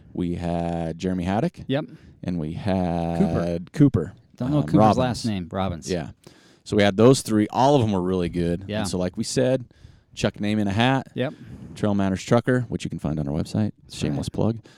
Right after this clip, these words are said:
Speaker 1: Uh, jiggled it around a little bit.
Speaker 2: Mm-hmm.
Speaker 1: Went inside, and
Speaker 2: Yep.
Speaker 1: the name that came out was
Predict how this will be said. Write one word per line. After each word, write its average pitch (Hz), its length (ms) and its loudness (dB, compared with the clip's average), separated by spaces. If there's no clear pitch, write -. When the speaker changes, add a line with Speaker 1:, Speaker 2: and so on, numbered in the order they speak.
Speaker 1:
Uh, 92 200 2
jiggled 135 320 4
it 120 60 6
around 120 300 4
a 120 40 -2
little 123 180 2
bit. 123 320 4
Speaker 2:
Mm-hmm. 127 360 6
Speaker 1:
Went 113 180 2
inside, 160 680 2
and 104 100 -2
Speaker 2:
Yep. 120 80 2
Speaker 1:
the 107 60 0
name 120 180 0
that 104 120 -4
came 107 240 -2
out 95 200 -2
was 170 840 2